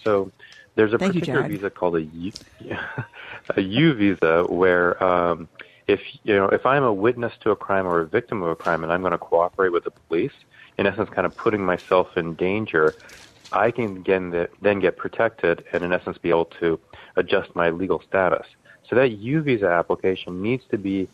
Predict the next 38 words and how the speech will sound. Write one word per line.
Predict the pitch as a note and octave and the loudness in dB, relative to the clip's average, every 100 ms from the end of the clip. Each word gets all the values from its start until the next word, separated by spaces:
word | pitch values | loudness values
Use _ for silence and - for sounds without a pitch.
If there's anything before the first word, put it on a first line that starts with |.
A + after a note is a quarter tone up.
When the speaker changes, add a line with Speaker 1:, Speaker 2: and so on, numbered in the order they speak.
| _ _ | _ _
Speaker 1:
completed | - G2+ - C#3+ C3+ A#2 | -6 -6 -2 2 2 2
in | G2 | 0
a | F2+ | 0
large | F2 C#3+ D#3+ | 2 2 0
part | - D#2+ E2 | -2 -2 -2
by | - E2+ F2+ | -2 0 2
law | F2+ B2+ D#3 | 2 4 2
enforcement. | B2 - G1+ - - - _ _ - - - | 2 -2 -2 -4 -10 -12 _ _ -20 -20 -4
So | - B2 | 2 4
as | B2 | 4
Jared | A#2+ C#3 B2+ | 4 4 2
pointed | C3 A2+ | -2 0
out, | B2 C#3+ G#2+ - | 2 2 0 0
now | A2+ C3 | 0 0
U | A#2+ A2+ G#2+ | 0 0 -2
S | - | -2
C | - F#2+ | -4 0
I | A2 | 2
S | B2+ - | 0 -2
is | - - | -10 -14
kicking | - - - D3 C#3 | -16 -12 -6 -6 -2
that | G2+ G2+ G#2 G2+ _ _ - - - | -2 2 0 0 _ _ -20 -6 -2
application | G#2+ A#2 A2+ G#2+ - F2 - - _ | 0 0 0 0 0 -6 -8 -20 _
back | - G2+ G2+ - - | 0 2 0 -4 -6
to | A2 G2 F#2+ - F#2+ G2 | 0 2 0 -2 -2 0
that | C3 | -2
police | - A2+ A#2 - | 0 2 2 0
chief, | - E2+ E2 - | -6 -4 -4 -4
that | F#2 A2 B2 | 0 0 -2
sheriff, | - B2+ G#2 F2 - - - - | 0 2 4 2 0 -10 -20 -4
who | - | -4
put | - A2+ | 0 0
in | G2 | 2
all | G2 A#2+ | 2 2
the | C3 | 0
time | - G#2+ | -2 -2
to | F#2+ | -2
complete | - D#2+ C3+ D#3 | -6 -6 -6 -6